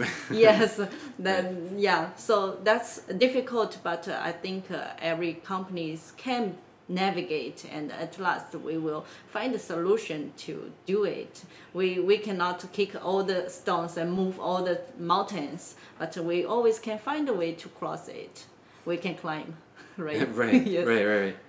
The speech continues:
Speaker 2: Mm.
Speaker 1: So thank you, Li Shuang, for being a guest on our show. It was really a treat to have you on, and I know it's a fascinating conversation, and our audience is gonna get so much out of it. So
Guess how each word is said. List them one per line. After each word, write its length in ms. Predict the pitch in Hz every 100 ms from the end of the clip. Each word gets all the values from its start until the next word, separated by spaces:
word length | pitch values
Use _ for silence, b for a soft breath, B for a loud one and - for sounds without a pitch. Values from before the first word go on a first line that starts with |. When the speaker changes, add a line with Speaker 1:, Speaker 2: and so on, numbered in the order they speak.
| - -
Speaker 2:
Mm. 100 | 160 -
Speaker 1:
So 180 | 127
thank 360 | 123 - 139 139
you, 80 | 135
Li 80 | 120
Shuang, 280 | 131 113
for 140 | 113 107
being 200 | 107 107
a 40 |
guest 300 | 95 107 -
on 100 | 110
our 80 | 95
show. 400 | 92 107 98 98
It 80 | 95
was 160 | 92
really 240 | 104 123 107
a 60 |
treat 260 | 95 113 104
to 80 | 92
have 240 | 98 98
you 140 | 98 90
on, 340 | 92 95 98 -
and 380 | 98 92 92 92
I 120 | 95
know 340 | 95 107 107 107
it's 160 | -
a 40 | -
fascinating 680 | - 110 107 120 104 98
conversation, 580 | 95 98 92 - 92 92
and 100 | 87
our 100 | 82 82
audience 380 | 95 98 92
is 80 | 92
gonna 220 | 82 85
get 180 | 82 85
so 140 | - 95
much 180 | 90
out 160 | 85 85
of 100 | 85
it. 160 | 80 -
So 160 | 85